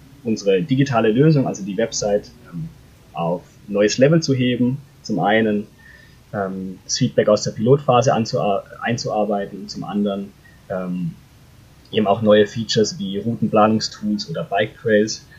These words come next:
ähm, zu implementieren. Das heißt, wir wollen nicht eine reine Übernachtungsvermittlung sein, sondern eben äh, Rundum-Erlebnisse ermöglichen. Genau.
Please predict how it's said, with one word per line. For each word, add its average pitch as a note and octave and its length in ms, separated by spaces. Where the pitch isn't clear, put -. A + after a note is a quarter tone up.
ähm, F#2+ 480
zu - 100
implementieren. A2 680
Das - 180
heißt, - 320
wir G#2+ 80
wollen A2 300
nicht C3 220
eine G#2 220
reine G2 260
Übernachtungsvermittlung B2+ 1700
sein, G#2 260
sondern G2+ 320
eben F#2 160
äh, G2+ 100
Rundum-Erlebnisse G2+ 1000
ermöglichen. F#3+ 640
Genau. F#2 380